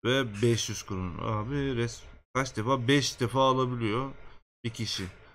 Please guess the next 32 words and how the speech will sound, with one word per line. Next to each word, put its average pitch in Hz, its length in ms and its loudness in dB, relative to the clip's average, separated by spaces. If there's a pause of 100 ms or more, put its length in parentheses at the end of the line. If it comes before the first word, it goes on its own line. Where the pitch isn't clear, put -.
(320)
Bunu, 139 560 -2
e, 101 460 -6
bin 131 100 2
altı 143 280 6
yüz 117 80 -6
doksan 127 300 2
beş 120 120 0
inciden 117 320 -2
bin 117 80 2
yüz 117 180 2
seksen 113 260 -2
altı 101 220 -2
inceye 92 260 -2
düşmüş. 135 460 -6 (680)
Çifte 139 500 2 (180)
penguen 113 440 4
paketi 113 440 -4
var. 120 360 -2 (100)
Penguenlerimiz 120 640 0
kaç? 131 200 -4
Tier 135 360 2
bir 139 60 0
mi? 95 200 -2 (680)
Aynen. 101 280 0 (200)
Tier 139 340 4
bir, 139 140 -6
iki - 220 -10
tane 107 240 2
penguen 127 500 0
beş 143 240 0
yüz 120 100 -12
kırk 135 200 -4